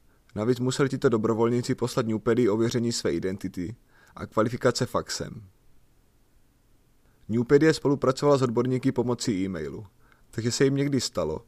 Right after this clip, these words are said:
že práci nikdo nečetl. Což ale paradoxně nebylo tak hrozné, jako když si práci přečetlo pět různých odborníků a každý z nich na ní změnil něco jiného. Potom měli problémy,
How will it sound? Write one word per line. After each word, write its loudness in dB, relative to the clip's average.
že -8
práci 2
nikdo 2
nečetl. -6
Což -6
ale 6
paradoxně 2
nebylo 4
tak 2
hrozné, -4
jako 0
když 2
si 0
práci 2
přečetlo 0
pět 4
různých 2
odborníků -4
a -16
každý 4
z -2
nich 0
na 2
ní 2
změnil 2
něco 0
jiného. -2
Potom -2
měli 4
problémy, -2